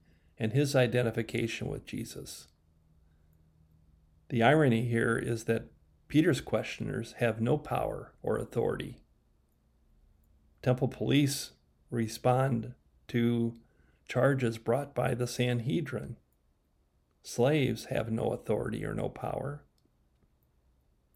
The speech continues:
So Peter's questioners have this lack of authority,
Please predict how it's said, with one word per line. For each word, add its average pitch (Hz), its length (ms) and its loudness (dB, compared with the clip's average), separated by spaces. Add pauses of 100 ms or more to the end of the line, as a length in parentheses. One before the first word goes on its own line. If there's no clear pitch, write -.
(880)
So 123 180 4
Peter's 160 440 4
questioners - 880 0 (460)
have 135 320 0
this 113 460 -2 (520)
lack 131 340 2
of 127 120 0
authority, 117 640 0